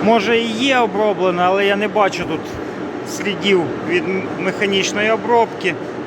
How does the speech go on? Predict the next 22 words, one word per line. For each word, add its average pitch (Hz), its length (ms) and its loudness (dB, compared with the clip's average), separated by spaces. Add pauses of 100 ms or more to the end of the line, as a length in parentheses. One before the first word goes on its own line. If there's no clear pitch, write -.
(140)
По-перше, 214 580 0
а 180 60 2
по-друге, 190 580 0 (580)
вона 196 180 0
також 196 420 0 (680)
може 180 280 -2
бути 175 380 0 (1200)
добре 202 340 2
вироблена, 196 840 0
тому 185 220 -4
що 185 300 0 (1600)
коли 196 180 4
я 208 120 2
берусь 202 540 -2 (360)
в 165 60 -6
розрізну 185 440 -4
втулку 180 460 0
отуто, 233 500 2 (1800)
то 175 480 0
вся 196 260 -2
ця 190 180 -6
частина 190 680 -2